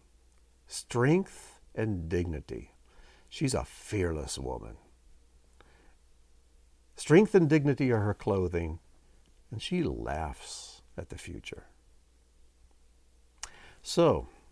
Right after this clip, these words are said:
you can be one of these who say, "Oh, I love God and I have faith in him." F S, but,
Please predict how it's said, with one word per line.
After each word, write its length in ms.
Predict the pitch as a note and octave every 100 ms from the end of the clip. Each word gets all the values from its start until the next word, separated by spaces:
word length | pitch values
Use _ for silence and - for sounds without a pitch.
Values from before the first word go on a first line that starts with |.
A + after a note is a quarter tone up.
| _ - _ _ -
you 140 | - G#2
can 160 | A2
be 360 | G#2+ G#2 G2+ F#2+ - _ _ -
one 220 | - G#2 A2+
of 180 | G2+
these 520 | G#2 G#2+ G#2+ G#2 G2 -
who 260 | E2+ D#2 - - -
say, 180 | - A#2+
"Oh, 160 | C3 C#3+
I 140 | D3+
love 280 | C3+ C3 A#2+
God 400 | A#2 C3+ C3 C3+
and 160 | A#2+ B2
I 120 | C3
have 100 | A#2
faith 420 | - A2+ C3+ B2+
in 140 | B2+
him." 260 | A#2 A#2+ A#2 - - - - -
F 240 | - C#3 -
S, 260 | C3 A#2+
but, 680 | F2+ D#2 B2 E3 G#2+ - -